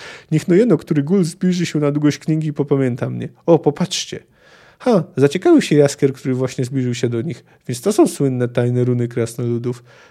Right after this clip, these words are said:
Co głosi ten napis? Na pochybel skurwysynom”. No oczywiście samo przy-,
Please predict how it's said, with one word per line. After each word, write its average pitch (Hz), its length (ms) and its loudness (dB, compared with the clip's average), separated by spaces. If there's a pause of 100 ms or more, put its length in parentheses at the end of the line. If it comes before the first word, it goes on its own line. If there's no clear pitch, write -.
Co 262 140 2
głosi 208 300 0
ten 123 220 -4
napis? 117 400 -6 (520)
Na 170 120 4
pochybel 180 540 4
skurwysynom”. 170 880 -2 (520)
No 285 100 -2
oczywiście 285 380 0
samo 202 240 2
przy-, 160 300 -4